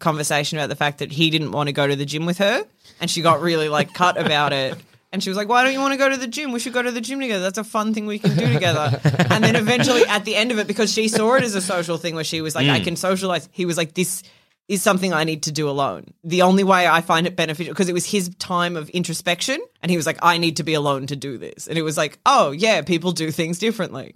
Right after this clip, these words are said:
Speaker 1: 'cause
Speaker 3: Mm.
Speaker 1: people are allowed to have different fucking opinions on the same thing."
Speaker 3: Mm-hmm.
Speaker 2: Sounds like this guy likes efficiency too. I like him.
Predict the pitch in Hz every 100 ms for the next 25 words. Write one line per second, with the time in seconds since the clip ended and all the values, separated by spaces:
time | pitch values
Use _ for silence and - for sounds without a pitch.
0 | _ 151 131 160 151 175 175 160 139 165
1 | 156 - 151 160 147 156 147 151 151 190
2 | 185 180 147 143 151 156 147 143 170 151
3 | 55 - 135 135 131 123 113 127 - 110
4 | 101 98 98 98 98 90 - 110 87 85
5 | 92 101 92 76